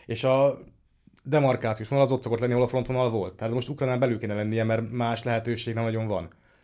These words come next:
Az oroszok szereztek fegyverrel maguknak egy jókora területet, ahol most bent állomásoznak, onnan nem lehet őket kiparancsolni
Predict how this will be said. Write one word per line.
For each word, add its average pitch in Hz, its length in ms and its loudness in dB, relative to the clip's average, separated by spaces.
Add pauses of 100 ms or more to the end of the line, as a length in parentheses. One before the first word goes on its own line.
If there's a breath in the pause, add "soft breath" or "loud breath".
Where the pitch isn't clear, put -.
(120)
Az 117 100 -2
oroszok 147 420 2
szereztek 120 440 0
fegyverrel 117 320 2
maguknak 110 380 -2
egy 104 220 -6
jókora 110 380 -4
területet, 117 500 -2
ahol 98 180 -4
most 101 180 -6
bent 101 240 -2
állomásoznak, 120 760 -2 (360 loud breath)
onnan 127 420 0 (1120)
nem 139 220 0
lehet 160 180 4
őket 110 180 -2
kiparancsolni 104 920 -2